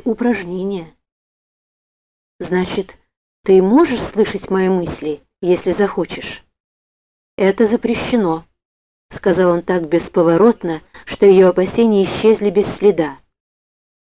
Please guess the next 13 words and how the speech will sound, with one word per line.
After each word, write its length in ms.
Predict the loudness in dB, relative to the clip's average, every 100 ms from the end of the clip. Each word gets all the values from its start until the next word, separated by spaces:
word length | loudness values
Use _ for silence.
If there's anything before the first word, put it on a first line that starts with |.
| _ _ _ _
"Научи 500 | 4 6 6 4 2 2
меня 260 | 2 -2
этому 320 | -2 -2 -2
умению", 640 | -2 -2 -4 -4 -10 -12 -20 _ _ _ _ -4
вдруг 240 | 0 0
совсем 400 | 0 -2 -2 -2
по-детски 600 | 0 0 4 2 0 -6
попросила 640 | -4 -4 -6 -4 -2 -2 -4
она. 260 | -6 -10 -16 _ _ _ _ _ _ _ _ _ -4
"На 440 | 0 2 2 2
это 200 | 2 0
потребовалась 800 | -4 -6 0 2 4 4 2 2
бы 320 | 2 2 2